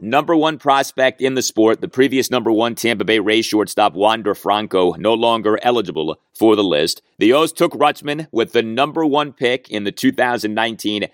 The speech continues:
M L B draft out of Oregon State. He had been playing for Double A Bowie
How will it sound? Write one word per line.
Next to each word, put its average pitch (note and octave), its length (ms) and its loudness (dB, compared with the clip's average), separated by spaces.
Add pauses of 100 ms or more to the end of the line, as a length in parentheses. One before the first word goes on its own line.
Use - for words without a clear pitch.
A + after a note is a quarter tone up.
(140)
M A#2+ 180 0
L A#2+ 80 0
B A2 160 -2
draft G2 480 -4 (160)
out G#2+ 180 -4
of F#2 100 -8
Oregon F#2+ 440 -6
State. E2 440 -6 (100)
He C3 180 0
had E3 300 -2
been E3+ 180 -10
playing A#2+ 540 -6
for A2+ 120 -8
Double G#2+ 300 -2
A G2 80 -2
Bowie E2 420 -4